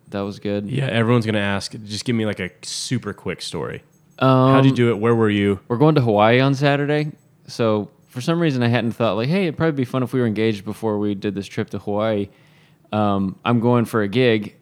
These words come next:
Speaker 1: and so it's, but they also hired my parents to speak at this conference
Speaker 2: Normal.
Speaker 1: fundraiser. So
Speaker 2: Mm-hmm.
Speaker 1: it's, it's gonna be like an engagement honeymoon, but my parents are gonna be there, and we're gonna be in
Speaker 2: Fun.
Speaker 1: separate rooms. So pretty much just like a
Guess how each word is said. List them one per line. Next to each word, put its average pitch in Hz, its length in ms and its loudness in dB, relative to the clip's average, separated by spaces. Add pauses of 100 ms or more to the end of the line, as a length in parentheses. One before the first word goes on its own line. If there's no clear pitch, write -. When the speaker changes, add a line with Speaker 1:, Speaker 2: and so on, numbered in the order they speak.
(100)
Speaker 1:
and 101 480 -4 (680)
so 107 240 -4
it's, - 200 -8 (440)
but 107 120 -2
they 104 120 0
also 110 280 0
hired 101 220 0
my 95 120 -4
parents 110 520 -6
to 101 160 -10
speak 95 320 -6
at 85 160 -6
this - 380 -8 (100)
conference 76 540 -10
Speaker 2:
Normal. 110 340 2
Speaker 1:
fundraiser. 92 560 -4
So 90 200 -4
Speaker 2:
Mm-hmm. 120 80 0
Speaker 1:
it's, - 120 -6
it's 95 140 -14
gonna 160 120 0
be 147 120 2
like 139 160 2
an 123 80 0
engagement 107 440 -2
honeymoon, 104 440 -2
but 92 160 -4
my 98 100 -4
parents 92 320 -6
are 82 60 -16
gonna 78 100 -10
be 71 140 -12
there, 67 200 -10 (640)
and 113 160 4
we're 107 80 2
gonna 104 120 2
be 101 80 4
in 170 60 6
Speaker 2:
Fun. 120 60 4
Speaker 1:
separate 101 420 4
rooms. 117 360 -4
So 95 400 -6 (680)
pretty 143 160 2
much 107 180 0
just 98 180 -6
like 98 200 -6
a 95 240 -6